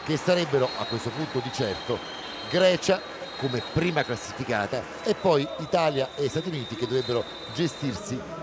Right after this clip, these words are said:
il secondo e terzo posto nella gara a eliminazione in pratica diretta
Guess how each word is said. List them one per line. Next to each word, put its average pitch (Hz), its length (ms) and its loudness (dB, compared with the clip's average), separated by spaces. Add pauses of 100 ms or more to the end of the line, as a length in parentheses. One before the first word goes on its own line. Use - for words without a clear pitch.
(180)
il 123 280 -2
secondo 147 540 0
e 113 120 0
terzo 147 300 2
posto 151 480 0 (260)
nella 147 380 0
gara 123 460 2
a 117 300 2 (320)
eliminazione 151 760 0
in 110 100 -4
pratica 117 320 0
diretta 117 560 0